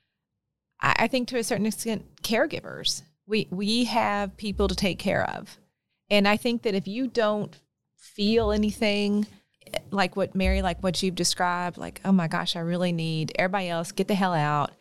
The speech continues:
This is my client. She, I'm not making her get up and move. She needs to sit right here for a few minutes. And guess what? I'll let you know when we can start again." That is your, that is your caregiver instinct kicking in.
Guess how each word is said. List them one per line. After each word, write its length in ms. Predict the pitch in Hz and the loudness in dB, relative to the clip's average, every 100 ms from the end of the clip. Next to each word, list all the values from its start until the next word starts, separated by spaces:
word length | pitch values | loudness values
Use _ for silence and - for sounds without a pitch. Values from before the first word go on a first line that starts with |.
| _ _ _ - | _ _ _ -4
This 160 | 185 180 | 0 0
is 140 | 165 | 2
my 440 | 175 180 190 190 - - | 2 2 -2 -4 -8 -6
client. 500 | 190 180 175 165 - | -2 0 0 -4 -6
She, 280 | - - 175 - | -4 -2 -2 -2
I'm 140 | 175 | -4
not 160 | 202 196 | -2 -2
making 220 | 196 202 | 0 2
her 160 | 196 196 | 0 0
get 180 | 190 185 | 2 2
up 160 | 175 | 2
and 120 | 180 | 0
move. 320 | 170 165 165 160 | 0 0 0 -2
She 140 | 180 | -2
needs 220 | 175 160 | -2 -2
to 60 | - | 0
sit 200 | - - | 0 2
right 160 | 185 | 2
here 180 | 185 175 | 0 -2
for 140 | 175 175 | -2 -4
a 60 | |
few 160 | 170 165 | 0 0
minutes. 320 | 165 160 160 | 2 0 0
And 240 | 175 165 - - | -2 -4 -8 -4
guess 240 | 180 - | -4 0
what? 180 | - - - - 190 | -2 -4 -12 -10 -2
I'll 120 | 180 | 0
let 220 | 185 - | 2 0
you 60 | 185 | 0
know 180 | 170 | 0
when 140 | 165 160 | -2 -2
we 80 | 156 | -4
can 120 | 151 | -4
start 280 | - - - | -2 -4 -4
again." 440 | - 58 78 196 _ _ _ - | -10 -8 -4 -4 _ _ _ 0
That 240 | 220 220 - | 6 6 6
is 300 | 254 208 208 | -2 -4 -4
your, 260 | 190 165 - - - | -4 -4 -8 -14 -2
that 160 | 208 | 0
is 180 | 254 233 | 0 0
your 240 | 214 185 - _ - | 0 -2 -4 _ -10
caregiver 560 | - 208 214 220 196 | -2 0 2 -2 -2
instinct 560 | - 175 - - 98 - | 0 2 2 2 -2 -6
kicking 320 | - 180 170 | -4 0 4
in. 380 | 156 185 - - | 4 2 -2 -8